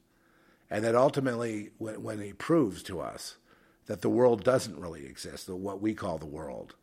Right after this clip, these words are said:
it's, it's, it's just a temporary situation. The world is passing away. But God's kingdom will never pass away. And it's not just, you know, uh, pearly gates and, you know, sitting on a cloud somewhere. It's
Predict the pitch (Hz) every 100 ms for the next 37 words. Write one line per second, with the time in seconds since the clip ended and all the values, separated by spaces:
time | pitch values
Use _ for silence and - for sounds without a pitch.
0 | _ _ _ _ _ _ _ _ _ -
1 | 95 - 107 98 - 104 - - 120 -
2 | 101 - 127 117 110 95 90 92 - 90
3 | 95 95 67 73 90 117 123 107 - 110
4 | 98 - 85 80 69 55 - _ _ _
5 | _ _ _ _ _ _ _ _ _ _
6 | _ _ _ _ _ - 98 95 - -
7 | - 110 110 - 127 113 101 95 92 107
8 | 104 82 85 76 - 76 - - _ _
9 | _ _ _ _ _ 101 101 95 120 120
10 | 117 107 - 113 98 90 - _ _ _
11 | _ - 92 - 131 117 104 95 101 95
12 | - 90 80 90 90 87 - 110 101 90
13 | 82 98 95 87 - 73 65 60 52 -
14 | _ _ _ _ _ _ 110 104 -